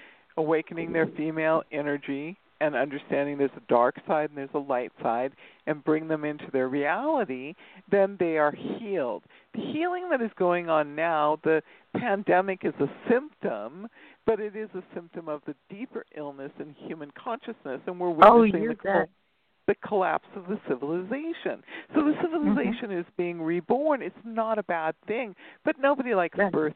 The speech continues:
Speaker 1: pains. Birth pains are very
Speaker 2: Right.
Speaker 1: uncomfortable. But once we're
Speaker 2: Mm.
Speaker 1: through the birth, we get the beautiful baby. And you are sitting in that transition of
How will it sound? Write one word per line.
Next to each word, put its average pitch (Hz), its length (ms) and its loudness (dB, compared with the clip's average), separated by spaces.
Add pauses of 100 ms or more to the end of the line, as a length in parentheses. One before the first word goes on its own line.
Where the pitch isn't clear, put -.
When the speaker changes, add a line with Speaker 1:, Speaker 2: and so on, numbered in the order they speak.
Speaker 1:
pains. 104 420 -10 (260)
Birth 254 220 2
pains 240 260 -10
are 156 120 -6 (120)
very 175 300 4
Speaker 2:
Right. 160 80 -2
Speaker 1:
uncomfortable. 131 680 -6 (420)
But 330 160 2 (120)
once 294 240 -2
we're 320 120 0
Speaker 2:
Mm. 311 100 -12
Speaker 1:
through 330 120 2
the 339 100 0
birth, 247 280 2
we 254 60 -6
get 277 140 -6
the 262 80 -4
beautiful 254 400 -4
baby. 311 560 -4 (340)
And 277 160 -4
you 294 320 4
are 277 160 2 (220)
sitting 262 320 -2 (100)
in 277 360 -4
that 233 360 2
transition 196 960 -2 (260)
of 180 140 4